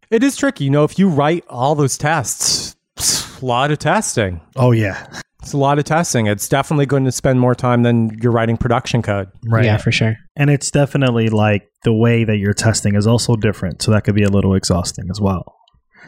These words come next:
Speaker 2: Right? Like, it's a unit test, you're thinking about, like, the particular changes that may happen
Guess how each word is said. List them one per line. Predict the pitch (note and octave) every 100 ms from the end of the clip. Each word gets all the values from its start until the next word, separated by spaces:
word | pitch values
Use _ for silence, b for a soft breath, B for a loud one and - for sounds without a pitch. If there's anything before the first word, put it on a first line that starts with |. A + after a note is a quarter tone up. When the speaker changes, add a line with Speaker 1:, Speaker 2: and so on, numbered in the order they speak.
| B -
Speaker 2:
Right? | A#2
Like, | A2 A2
it's | G2+
a | G#2+
unit | A2 C#3 D#3 C3+
test, | B2+ A2+ -
you're | A2+
thinking | - A2 A2 G#2
about, | G2+ G#2 G#2 -
like, | G#2+ G2+ -
the | A2 G#2 G2+ -
particular | - - A#2+ - A2 G#2+ G2+ G2 - b b b b _ -
changes | - C3 A#2+ A2+
that | A#2 G#2+
may | A2
happen | F#2+ G#2+ G#2 G#2+ G2+ G2